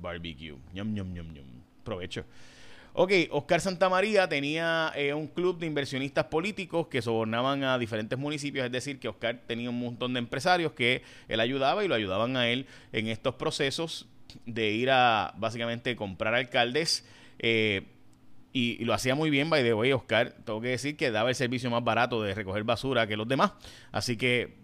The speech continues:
¿verdad? Es interesante cómo otros, eh, que también fueron investigados por los federales y demás, pues no hemos sabido muchos de ellos, eh, sin embargo, tienen ahora los contratos cobrando mucho más de lo que cobraba Oscar Santamaría por recoger la basura.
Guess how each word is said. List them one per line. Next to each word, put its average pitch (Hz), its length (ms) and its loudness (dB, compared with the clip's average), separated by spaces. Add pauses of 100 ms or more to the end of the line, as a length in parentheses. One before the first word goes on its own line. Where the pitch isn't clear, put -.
(120)
¿verdad? 127 200 0
Es 151 60 2
interesante 160 580 -2
cómo 120 360 -2
otros, 135 400 -6 (340)
eh, 107 100 -2
que 110 80 0
también 107 240 -4
fueron 135 220 -4
investigados 131 600 0
por 135 120 -4
los 131 140 0
federales 127 260 0
y 135 80 0
demás, 147 260 -2
pues 120 140 -2
no 110 60 -4
hemos 123 160 -6
sabido 131 240 -2
muchos 135 320 -4
de 143 220 2
ellos, 139 200 -2 (380)
eh, 107 140 -2
sin 117 160 -4
embargo, 139 380 2
tienen 120 220 -2
ahora 131 220 4
los 131 100 2
contratos 127 720 0
cobrando 120 480 2
mucho 151 320 -4
más 139 160 -2
de 131 80 -2
lo 113 80 0
que 107 60 -2
cobraba 104 240 -2
Oscar 120 180 -4
Santamaría 117 440 -2
por 113 120 -6
recoger 104 260 -6
la 117 100 0
basura. 120 360 -2